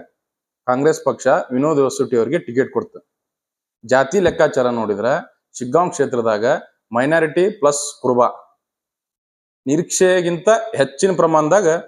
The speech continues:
ವೋಟ್ ಮಾಡ್ಯಾರ. ಇತರೆ ಸಮಾಜದವ್ರು ಮಾಡ್ಯಾರ, ಇಲ್ಲ ಅಂತ ಹೇಳತ್ತಿಲ್ಲ, but ನಿರೀಕ್ಷೆಗಿಂತ ಹೆಚ್ಚಿನ ಸಂಖ್ಯೆಯಲ್ಲಿ ಕುರುಬ ಪ್ಲಸ್ ಮೈನಾರಿಟಿ ವೋಟ್ ಮಾಡಿದ್ರಿಂದ ಇಲ್ಲೇ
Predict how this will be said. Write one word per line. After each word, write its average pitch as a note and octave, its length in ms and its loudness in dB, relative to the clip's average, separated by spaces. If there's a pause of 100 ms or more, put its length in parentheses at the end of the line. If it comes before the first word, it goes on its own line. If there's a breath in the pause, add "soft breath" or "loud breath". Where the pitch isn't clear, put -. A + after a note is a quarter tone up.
(480)
ವೋಟ್ D3+ 160 4
ಮಾಡ್ಯಾರ. A#2 260 0 (320)
ಇತರೆ F3 220 0
ಸಮಾಜದವ್ರು F3+ 440 2
ಮಾಡ್ಯಾರ, E3 260 4 (600)
ಇಲ್ಲ C#3+ 160 4
ಅಂತ D3 180 0
ಹೇಳತ್ತಿಲ್ಲ, A#2+ 360 0 (520)
but D#3 260 2
ನಿರೀಕ್ಷೆಗಿಂತ F3+ 640 0
ಹೆಚ್ಚಿನ F3+ 460 2
ಸಂಖ್ಯೆಯಲ್ಲಿ E3 500 0 (560)
ಕುರುಬ D#3 300 4
ಪ್ಲಸ್ - 500 -2
ಮೈನಾರಿಟಿ C#3+ 420 2
ವೋಟ್ C3 220 2
ಮಾಡಿದ್ರಿಂದ A#2 520 0 (600)
ಇಲ್ಲೇ D3+ 560 0